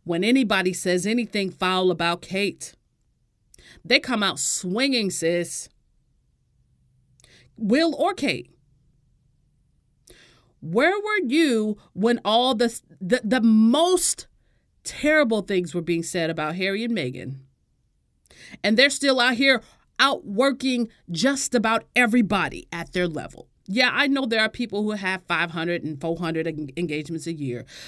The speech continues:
but they're not the ones bringing interest to the royal family. They're not the ones who in twenty nineteen made the world refocus in an, a positive way on the royal family. It was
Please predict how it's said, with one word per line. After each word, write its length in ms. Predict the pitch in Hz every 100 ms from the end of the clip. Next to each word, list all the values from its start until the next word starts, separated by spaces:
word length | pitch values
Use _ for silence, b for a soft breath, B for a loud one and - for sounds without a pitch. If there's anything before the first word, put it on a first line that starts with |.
| B
but 240 | 233 277 - _
they're 400 | 185 185 277 330
not 220 | 285 269 262
the 80 |
ones 260 | 240 269 214
bringing 320 | 202 262 254 -
interest 420 | 285 285 254 -
to 140 | 277
the 100 | 254
royal 300 | 226 262 277
family. 560 | 226 269 311 240 - - B B B
They're 220 | 175 277 440
not 200 | 427 370
the 100 | 247
ones 340 | 233 240 226
who 180 | 262 254
in 160 | 233
twenty 320 | 226 285 311 339
nineteen 800 | 330 339 - 254 185 170 165 165 B B
made 360 | 180 240 277 202
the 80 | 226
world 560 | 175 233 254 208 190 B -
refocus 920 | 185 339 359 - 302 330 269 190 -
in 120 | 254
an, 160 | 254 254 - _
a 120 | 247 254
positive 640 | - 349 440 320 233 156
way 260 | 151 131 156 B B
on 160 | 196 214
the 100 | 185
royal 260 | 180 160 139
family. 360 | 156 147 147
It 120 | 180
was 260 | - 143